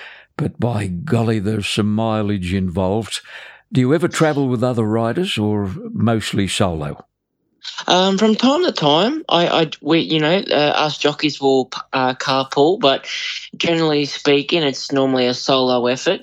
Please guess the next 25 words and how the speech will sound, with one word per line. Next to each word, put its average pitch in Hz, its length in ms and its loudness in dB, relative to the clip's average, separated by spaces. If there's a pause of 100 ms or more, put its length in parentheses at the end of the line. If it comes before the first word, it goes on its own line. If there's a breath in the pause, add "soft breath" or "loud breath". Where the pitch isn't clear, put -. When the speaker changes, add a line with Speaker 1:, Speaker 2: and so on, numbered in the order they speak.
(100)
Speaker 2:
Um, 120 840 -2
and 135 300 0
look, 160 220 0
there's 135 180 2
more 160 220 4
and 139 100 0
more 131 240 4
riders 123 420 2
that 123 120 4
are 117 80 0
now 120 260 0
moving 117 400 -2
out 113 180 -4
west, - 540 -4 (100)
um, 110 520 -4
as 110 340 -4
time 113 300 -2
goes 107 320 0
on. 113 240 0
So 107 320 -2 (520 loud breath)
there's 113 140 0
probably 127 300 0
more 120 240 4
opportunities, 120 800 0
but - 320 0